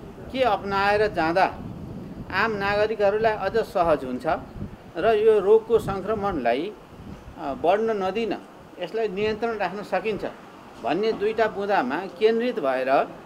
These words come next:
स्वास्थ्य तथा चिकित्सा क्षेत्रका विज्ञ विशेषज्ञहरूसँग राय सुझाव लिने काम आज सम्पन्न भएको छ। यसलाई हामी आन्तरिक तहमा बसेर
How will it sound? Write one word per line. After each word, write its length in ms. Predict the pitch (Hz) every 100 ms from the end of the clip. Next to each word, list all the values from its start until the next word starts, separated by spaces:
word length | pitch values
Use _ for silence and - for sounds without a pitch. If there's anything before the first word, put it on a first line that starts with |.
| - - - - - - - - -
स्वास्थ्य 320 | 202 180 185 233
तथा 300 | 220 208 208
चिकित्सा 560 | 220 208 220 - 220
क्षेत्रका 960 | 208 - 208 208 214 202 208 214 233 240
विज्ञ 380 | 180 196 190 202
विशेषज्ञहरूसँग 1300 | 180 196 175 180 180 160 156 160 175 185 214 220 180
राय 260 | 170 185
सुझाव 460 | 180 180 175 175 160
लिने 440 | 165 165 180 190 -
काम 240 | 160 160
आज 220 | 147 143 147
सम्पन्न 460 | 151 151 147 147
भएको 300 | 120 120 120
छ। 200 | 120 185 - - - - - - - - - -
यसलाई 240 | 190 220
हामी 480 | 202 131 156 196 220
आन्तरिक 520 | 226 170 175 196 214
तहमा 640 | - 180 165 175 175 190 202
बसेर 420 | 175 160 156